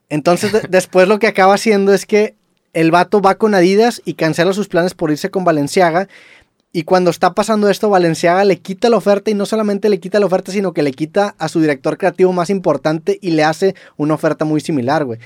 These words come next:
Speaker 1: Entonces, por eso salió este mensaje de "Don't let them split the gang up".
Speaker 2: Ok.
Speaker 1: Que, la neta, creo que se puede volver en locura, pero tiene, tiene, <laughs> o sea, tiene algo de válido todo lo que está diciendo, güey. O sea,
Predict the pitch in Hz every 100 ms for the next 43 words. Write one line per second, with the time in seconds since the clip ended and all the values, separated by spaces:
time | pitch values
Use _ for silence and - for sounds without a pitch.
0 | - - _ 151 160 165 160 160 160 175
1 | - 165 151 - 170 156 156 156 147 131
2 | 143 151 147 143 147 - - 143 135 131
3 | 131 135 156 127 117 - - _ _ _
4 | - - 180 180 180 - - 160 165 175
5 | 190 202 202 165 135 - _ _ _ _
6 | _ _ _ - 175 190 185 202 160 156
7 | 160 175 156 156 175 147 156 185 - 156
8 | 135 - 156 226 233 180 160 185 196 175
9 | 160 165 143 _ - 185 208 202 196 202
10 | 147 156 151 135 139 147 139 127 127 127
11 | 123 110 110 170